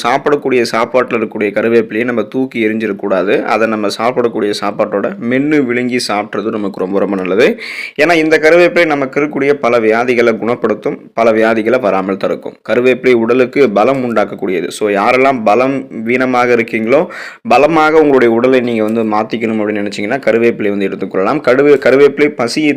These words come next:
தூண்டக்கூடிய சக்தி வாய்ந்தது. So, இந்த ஆற்றல் மட்டுமே கருவேப்பிலை கிடையாது மக்களே, இன்னும் நிறைய மருத்துவன்மைகள் இருக்கு. அந்த நன்மைகள்லாம் எப்படி சாத்தியம், அதுக்கு காரணமான ஊட்டச்சத்துக்கள்லாம் என்னென்ன அப்படின்றத பத்தி ஒவ்வொன்றா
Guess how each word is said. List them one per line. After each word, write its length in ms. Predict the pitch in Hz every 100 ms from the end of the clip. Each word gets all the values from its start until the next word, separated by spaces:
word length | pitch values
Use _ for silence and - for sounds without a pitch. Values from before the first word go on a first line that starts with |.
| 127
தூண்டக்கூடிய 380 | 120 117 113 110
சக்தி 340 | 107 101 110
வாய்ந்தது. 500 | 98 92 92 165 - - - -
So, 140 | 151
இந்த 520 | 151 170 185 175 - -
ஆற்றல் 360 | 123 135 143
மட்டுமே 340 | 135 117 117 127
கருவேப்பிலை 500 | 113 113 113 110 101
கிடையாது 380 | 104 104 101 92
மக்களே, 340 | 95 127 139
இன்னும் 260 | 127 131 123
நிறைய 320 | 113 120 117
மருத்துவன்மைகள் 680 | 101 107 107 104 95 98
இருக்கு. 380 | 92 90 147 -
அந்த 260 | 110 107 117
நன்மைகள்லாம் 600 | 117 127 143 139 143 135
எப்படி 260 | 135 151 147
சாத்தியம், 500 | 117 117 120 127 139
அதுக்கு 280 | 117 113
காரணமான 500 | 104 110 123 120 120
ஊட்டச்சத்துக்கள்லாம் 800 | 110 123 131 131 117 117 110 113
என்னென்ன 440 | 104 107 104 107 101
அப்படின்றத 200 | 107 104
பத்தி 320 | 101 101 131
ஒவ்வொன்றா 500 | 120 110 117 117